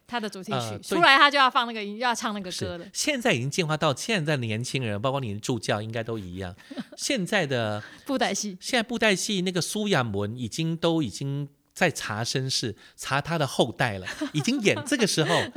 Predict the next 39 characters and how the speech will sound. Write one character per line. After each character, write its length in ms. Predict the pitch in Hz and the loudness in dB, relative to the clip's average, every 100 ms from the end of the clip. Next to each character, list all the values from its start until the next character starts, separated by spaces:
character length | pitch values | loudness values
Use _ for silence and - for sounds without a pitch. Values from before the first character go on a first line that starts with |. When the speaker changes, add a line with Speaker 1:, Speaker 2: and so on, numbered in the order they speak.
| 240 | -8
Speaker 1:
<laughs> 260 | 370 330 | -8 -8
Speaker 2:
已 80 | - | -4
经 180 | - 269 | -2 0
演 160 | 165 | 2
到 120 | 123 156 | 2 2
这 80 | |
个 80 | 147 | 2
阶 200 | 123 123 | 0 0
段 220 | 113 117 104 | 2 2 0
了。 160 | 104 107 | -4 -6
Speaker 1:
OK，OK。 400 | - 208 202 208 | -8 -10 -6 -2
Speaker 2:
这 80 | |
是 160 | 226 247 | 0 0
很 120 | 156 | 0
有 160 | 160 120 | 2 0
趣。 240 | 285 120 107 - | -2 -4 -6 -8
Speaker 1:
所 140 | - 392 | -2 2
以 40 | |
我 60 | 302 | 4
们 100 | 240 | 6
Speaker 2:
那 60 | 381 | 6
Speaker 1:
一 60 | |
九 160 | 381 247 | 6 4
七 180 | - 311 | 4 0
零 200 | 262 247 | 0 0
年 180 | 226 | -2
代 260 | 226 240 214 | 0 0 0
来， 180 | 196 180 | -2 0
Speaker 2:
是。 120 | 190 | 2
Speaker 1:
那 60 | 226 | 2
个 80 | |
布 180 | 214 269 | 0 -2
袋 220 | 226 226 | 0 0
戏 240 | 220 247 214 | 0 -4 -4
就 260 | 214 202 190 _ _ _ _ - | -4 -4 -8 _ _ _ _ -12
上 320 | - 302 220 | -2 0 2
了 100 | 196 | 0
这 140 | 190 | -2
个 420 | 208 202 196 - | -2 -4 -6 -8